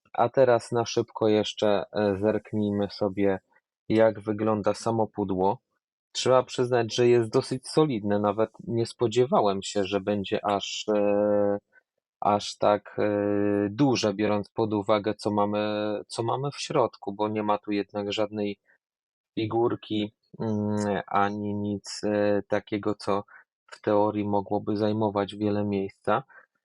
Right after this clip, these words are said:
No ale tak, e, mamy samą grę oczywiście fizyczną, mamy steelbook, e, mamy przypinki, mamy metalowy plakat i mamy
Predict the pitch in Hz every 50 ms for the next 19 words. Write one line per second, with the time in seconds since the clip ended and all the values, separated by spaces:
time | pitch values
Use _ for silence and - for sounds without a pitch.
0 | _ _ _ 107 110 127 147 165 165 170 165 - - 98 85 85 - - _ _
1 | _ - - 113 113 110 110 110 110 110 110 110 110 113 139 160 156 151 139 131
2 | - 139 123 117 113 113 107 110 104 107 101 95 95 95 - - 98 95 98 98
3 | - - - 95 95 - 110 104 101 104 95 - - - 101 101 107 123 - _
4 | _ _ _ _ _ _ _ _ - 127 135 127 120 113 104 - - _ - 110
5 | 104 98 98 107 127 156 180 - - _ _ _ _ _ _ _ _ _ _ _
6 | _ _ _ - 113 113 110 110 107 107 113 120 135 151 165 165 165 156 139 131
7 | 127 120 113 101 - - - 151 139 - 110 98 95 92 - - 113 123 160 196
8 | 196 _ _ _ _ _ _ _ _ _ _ _ _ - - 110 113 117 120 127
9 | 127 127 127 127 127 127 123 123 123 120 120 117 117 120 120 117 - - 117 113
10 | 113 117 113 101 104 113 107 - - 101 95 90 - - 147 180 202 - _ _
11 | _ _ _ _ - - 156 160 143 127 131 139 139 135 135 135 135 135 135